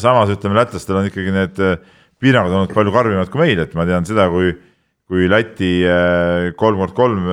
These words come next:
sats tahtis tulla ühele siin Eesti etapile siin va-, kui see hooaeg meil siin pihta hakkas, siis,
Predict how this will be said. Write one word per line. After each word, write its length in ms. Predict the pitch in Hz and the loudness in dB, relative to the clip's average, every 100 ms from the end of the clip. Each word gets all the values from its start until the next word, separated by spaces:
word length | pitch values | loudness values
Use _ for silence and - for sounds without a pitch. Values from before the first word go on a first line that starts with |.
| 87 | -4
sats 240 | 101 - | -4 -4
tahtis 240 | 92 - - | -6 -6 -8
tulla 200 | 95 95 | -4 -2
ühele 240 | 92 90 | -2 -2
siin 160 | 90 98 | -4 -6
Eesti 240 | 104 101 | -6 -8
etapile 480 | 90 135 - 87 80 | -4 -4 -4 -6 -6
siin 160 | 82 85 | -8 -8
va-, 160 | 92 71 73 76 | -8 -10 -18 -14
kui 160 | 85 | -12
see 160 | 80 90 | -8 -4
hooaeg 240 | 87 78 | -4 -4
meil 160 | 98 82 | -6 -6
siin 160 | 87 | -6
pihta 300 | 117 104 80 | -8 -6 -8
hakkas, 260 | - 73 - | -8 -14 -12
siis, 240 | 82 78 | -10 -10